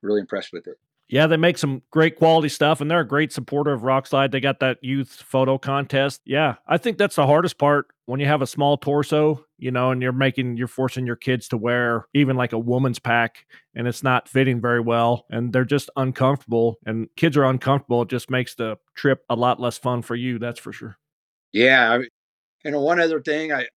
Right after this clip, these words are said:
Speaker 1: wanted to touch on was I've kinda s-, uh, struggled with good sleeping bags in the last few years, but I got to use one, uh, this year. Um, actually borrowed it, and it was a Western, uh, Mountaineering Badger sleeping bag.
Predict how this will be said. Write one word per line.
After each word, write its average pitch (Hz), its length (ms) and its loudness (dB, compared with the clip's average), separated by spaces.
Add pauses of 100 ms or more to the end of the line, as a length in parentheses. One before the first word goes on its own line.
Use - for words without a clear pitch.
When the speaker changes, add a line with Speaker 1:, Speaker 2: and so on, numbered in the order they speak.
Speaker 1:
wanted 123 220 -8
to 110 100 -4
touch 117 300 -6
on 120 220 -4
was 113 280 -6 (100)
I've 104 120 -10
kinda 147 180 2
s-, - 160 -8 (240)
uh, 110 140 -4
struggled 131 400 2
with 120 160 -6
good 127 160 0
sleeping 123 340 -6
bags 110 340 2
in 107 60 -10
the 107 80 -6
last 107 300 -6 (200)
few 110 160 -12
years, 107 300 -4
but 107 100 -2
I 104 40 0
got 120 180 2
to 110 80 -10
use 110 260 -6
one, 113 540 0
uh, 107 220 -2
this 110 240 -4
year. 104 320 -2 (600)
Um, 104 360 -6
actually 104 300 0
borrowed 104 320 0
it, 101 200 -6
and 117 240 4
it 117 80 -2
was 110 140 -2
a 107 100 -2
Western, 117 580 -4
uh, 107 320 -6
Mountaineering 113 680 -6
Badger 107 440 2
sleeping 110 300 -12
bag. 113 300 -6